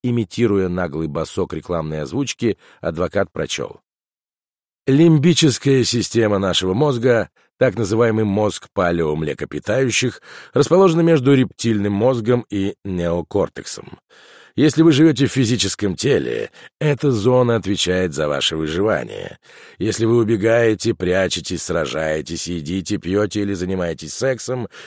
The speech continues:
действует лимбическая система. Все ваши эмоции возникают именно здесь. Большая часть удовольствий тоже". Если говорить просто, когда вы делаете что-то такое, что может делать ваша кошка,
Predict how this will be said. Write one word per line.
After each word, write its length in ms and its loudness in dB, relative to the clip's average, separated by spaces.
действует 640 4
лимбическая 880 0
система. 640 -8
Все 240 4
ваши 300 4
эмоции 420 2
возникают 800 0
именно 440 -4
здесь. 580 -4
Большая 560 2
часть 320 -2
удовольствий 800 -4
тоже". 480 -2
Если 380 4
говорить 380 4
просто, 640 0
когда 320 2
вы 80 6
делаете 380 4
что-то 260 0
такое, 460 0
что 180 0
может 240 -2
делать 300 -2
ваша 320 -2
кошка, 520 -2